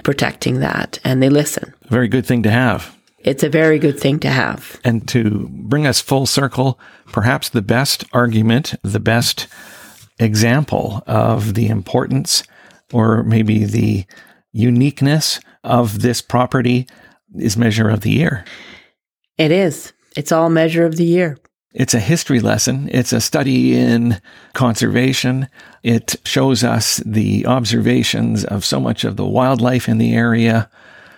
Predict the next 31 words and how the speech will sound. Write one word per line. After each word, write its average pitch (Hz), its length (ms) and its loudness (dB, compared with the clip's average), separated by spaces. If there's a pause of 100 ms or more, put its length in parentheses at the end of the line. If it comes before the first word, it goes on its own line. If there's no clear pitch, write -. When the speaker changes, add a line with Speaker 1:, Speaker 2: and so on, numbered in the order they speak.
(260)
Speaker 2:
It 110 220 0
certainly 123 600 0
shows 113 400 0
off 107 480 -2 (100)
Rod 113 460 2
Higg 101 300 0
Brown 113 420 2
and 110 240 0
his 101 240 -2
writing, 113 540 0 (380)
and 104 260 0
shows 120 260 0
off 120 320 -2
Anne 131 540 0 (320)
as 117 200 0
such - 300 -2
an 120 80 0
integral 117 560 0
part - 440 -2
of 104 480 -2
that 110 360 0 (400)
partnership. 131 640 -2 (320)
I 117 100 0
remember, 123 800 2
and 104 120 -2
I 101 80 0
think - 160 -4
maybe 113 240 2
it - 100 -4
was 92 160 -6
Valerie, 135 600 0